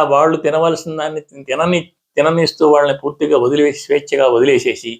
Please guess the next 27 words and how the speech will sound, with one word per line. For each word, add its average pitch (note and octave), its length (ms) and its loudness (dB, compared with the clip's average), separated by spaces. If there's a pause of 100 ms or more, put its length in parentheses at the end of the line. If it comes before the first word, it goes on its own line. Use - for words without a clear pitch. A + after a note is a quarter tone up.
(460)
తన D3 260 0
పీఠం E3+ 260 2
భద్రంగా D3+ 440 0
చూసుకునే C3+ 520 -4
కార్యక్రమంలో C3 540 -4
ఆయన B2 140 -4
ఉండటంతో D3+ 760 0 (760)
ఆయనకి F3 360 2
ప్రజల్లో F3+ 420 4
తీవ్రమైన F3 560 4
వ్యతిరేకత E3 480 0
వస్తుందని D#3+ 600 -10
ఆయనకి C#3+ 340 -2
చే-, C3+ 240 -14 (480)
సమాచారం D#3+ 560 0
చేరిపోతుంది. D#3 580 0 (720)
So F#3+ 220 4
ఈ E3+ 160 4
ప్రజల్లో F3+ 460 4
వచ్చే F3+ 240 2
తీవ్రమైన F3 580 2
వ్యతిరేకత E3+ 540 2
వల్ల E3 260 4 (280)
ఒక C#3 140 0
అభద్రతా G3 520 0
భావన F3 300 2
ఏర్పడుతుంది. - 480 -6